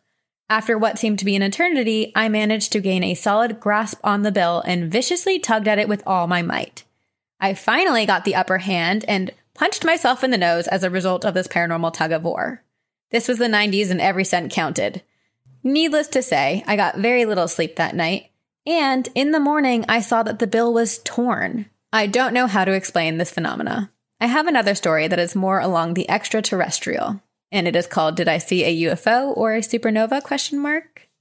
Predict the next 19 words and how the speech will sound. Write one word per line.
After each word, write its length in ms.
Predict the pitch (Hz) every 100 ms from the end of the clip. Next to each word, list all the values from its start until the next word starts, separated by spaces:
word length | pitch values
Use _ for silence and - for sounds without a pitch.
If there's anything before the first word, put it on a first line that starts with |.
| _ _
One 180 | 262 294
night, 280 | 254 - -
after 220 | 202 208
drinking 340 | 190 185 202 196
with 120 | 190
a 40 |
friend 240 | 196 185 175
of 120 | 185
mine, 380 | 170 170 220 233
we 120 | 220
wound 280 | 208 214 208
up 140 | 190
at 100 | 196
his 200 | 185 220
house 340 | 214 170 185 -
in 120 | 202 185
the 100 | -
Encino 440 | 190 185 175 175
Hills. 500 | 160 - 196 -